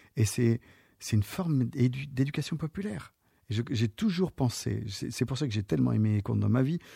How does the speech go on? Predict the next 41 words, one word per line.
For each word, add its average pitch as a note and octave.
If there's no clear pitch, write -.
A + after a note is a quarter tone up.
je -
pense D3
que -
les A2
outils C3
sont A#2+
des, A2
les, A#2
les G#2+
contes D3+
sont A#2
des G2+
outils A#2+
d'émancipation A2
de F#2+
l'humain. F#2
C'est -
des A2
outils -
à A2+
disposition G#2+
de G2+
chacun -
d'entre G2+
nous. F#2
C'est -
une G2
caisse -
à B2
outils A2+
pour G2+
chacun -
d'entre A#2
nous, A2
pour D3
les A#2+
épreuves A#2
qu'on G#2
a G2
à F#2+
vivre. G2